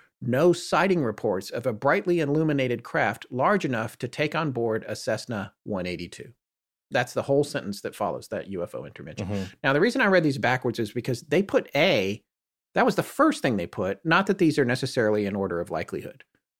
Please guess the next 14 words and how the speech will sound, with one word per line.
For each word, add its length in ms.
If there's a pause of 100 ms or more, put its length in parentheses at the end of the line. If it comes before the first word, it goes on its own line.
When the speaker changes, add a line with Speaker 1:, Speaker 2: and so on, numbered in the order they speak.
(180)
Speaker 1:
But 140
so 100
they 160
Speaker 2:
Yeah. 60
Speaker 1:
put 160
U 240
F 120
O 160
intervention 640
for 280
A, 340 (340)
disorientation 960
for 200
B, 600